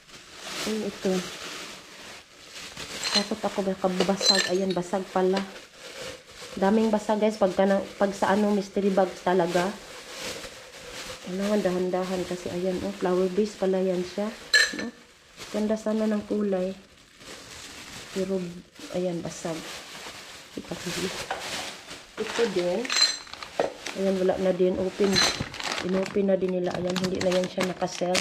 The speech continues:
Ayan. Ayan siya. Ang daming ano, eh, daming basag. And then, itong laman dito. Ayan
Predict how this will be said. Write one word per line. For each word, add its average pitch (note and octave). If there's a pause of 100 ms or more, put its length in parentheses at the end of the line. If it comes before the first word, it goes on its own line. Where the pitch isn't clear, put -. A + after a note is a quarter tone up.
(140)
Ayan. E3+ (2000)
Ayan G3
siya. F3+ (1040)
Ang -
daming A#3+
ano, B3
eh, D4
daming A#3+
basag. C#4+ (680)
And A3+
then, A3
itong G#3+
laman G#3+
dito. G3+ (2750)
Ayan G3